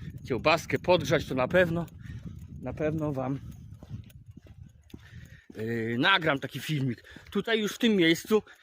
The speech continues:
kilka razy nagrywałem z Emilcią, latem i, i samemu. Tutaj też samemu byłem chyba z trzy razy. Zobaczcie, tutaj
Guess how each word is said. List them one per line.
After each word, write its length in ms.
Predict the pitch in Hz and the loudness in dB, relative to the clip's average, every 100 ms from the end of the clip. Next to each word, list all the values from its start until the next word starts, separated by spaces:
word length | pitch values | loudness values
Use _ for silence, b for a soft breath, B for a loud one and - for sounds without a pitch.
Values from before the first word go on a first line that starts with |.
| B | B
kilka 280 | - 220 269 | -6 0 2
razy 300 | 285 294 269 | 4 4 6
nagrywałem 640 | 240 185 202 175 180 170 | 6 6 2 4 2 0
z 80 | - | -2
Emilcią, 640 | 165 151 208 220 - 202 160 | -4 -2 -2 -2 2 4 4
latem 500 | 143 170 - 175 160 | 2 0 2 2 2
i, 500 | 123 143 139 139 127 | 0 -2 0 0 -2
i 40 | 131 | -2
samemu. 520 | - 135 135 127 156 - B B B | 0 4 4 4 0 -4 B B B
Tutaj 180 | B 131 | B -4
też 160 | 120 127 | -2 -2
samemu 340 | 156 139 160 | 2 2 2
byłem 200 | 151 147 | 0 -2
chyba 180 | 135 151 | -2 -6
z 100 | - | -6
trzy 200 | - 170 | -8 -4
razy. 260 | 131 123 160 | -2 -2 -4
Zobaczcie, 460 | 170 156 - 123 - b b b | -2 -2 -4 -14 -14 b b b
tutaj 220 | - 208 | 0 0